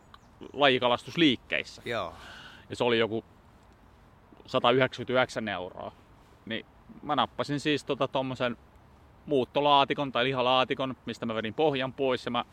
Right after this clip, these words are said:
Speaker 1: pistin sinne pleksin pohjalle ja <laughs> sa-, sama homma.
Speaker 2: Kymmenen euroa.
Speaker 1: Joo, itse pleksikään ei maksanut mitään, että sain sen, sain sen tota, <laughs> kaveri antaa.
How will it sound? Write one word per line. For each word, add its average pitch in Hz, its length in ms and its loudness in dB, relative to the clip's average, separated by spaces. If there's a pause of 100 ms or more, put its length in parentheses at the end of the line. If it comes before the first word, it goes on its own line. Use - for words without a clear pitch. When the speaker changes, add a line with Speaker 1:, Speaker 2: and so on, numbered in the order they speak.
(340)
Speaker 1:
pistin 127 240 -8
sinne 123 220 -8
pleksin 123 340 -2
pohjalle 113 500 -4
ja 104 140 -2 (420)
<laughs> - 380 -4
sa-, - 180 -4 (280)
sama 165 340 6
homma. 131 360 -2 (500)
Speaker 2:
Kymmenen 120 440 -2
euroa. 92 400 -6 (920)
Speaker 1:
Joo, 139 240 2
itse 120 220 0
pleksikään 135 460 0
ei 135 60 2
maksanut 120 400 -6
mitään, 107 300 -8
että - 120 -18
sain 101 220 -6
sen, 92 220 -16
sain 127 220 2
sen 117 160 -6
tota, - 180 -16 (580)
<laughs> - 400 -14
kaveri 120 380 0
antaa. 110 280 -6